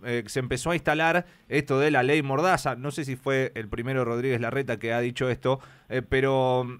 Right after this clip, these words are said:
eh, como, eh, eh, queriendo instalar también que el gobierno iba a preparar una ley, eh, contra los medios de comunicación, contra los discursos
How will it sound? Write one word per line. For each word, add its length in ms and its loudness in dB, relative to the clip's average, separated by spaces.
eh, 240 -4
como, 640 2
eh, 320 -6
eh, 260 -4
queriendo 360 -2
instalar 400 0
también 420 -2
que 200 0
el 120 0
gobierno 500 2
iba 200 2
a 80 2
preparar 400 0
una 180 0
ley, 400 2
eh, 220 -6
contra 480 2
los 140 0
medios 260 -2
de 80 -2
comunicación, 760 0
contra 300 -2
los 160 -2
discursos 640 -4